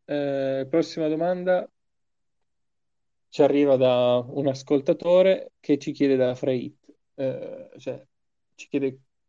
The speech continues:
un'opinione sulle sue mosse. Diciamo, lui ha già giocato il Free Hit e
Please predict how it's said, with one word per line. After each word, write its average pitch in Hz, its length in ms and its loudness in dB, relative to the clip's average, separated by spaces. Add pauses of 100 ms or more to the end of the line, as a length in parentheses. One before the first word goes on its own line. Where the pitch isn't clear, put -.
(420)
un'opinione 135 680 -2
sulle 131 220 -8
sue 131 160 -8
mosse. 127 500 -12
Diciamo, 127 340 -8
lui 139 100 0
ha 135 40 0
già 135 160 0
giocato 131 360 -4
il 127 60 -16
Free 127 260 -4
Hit 160 140 -10 (1160)
e 151 320 0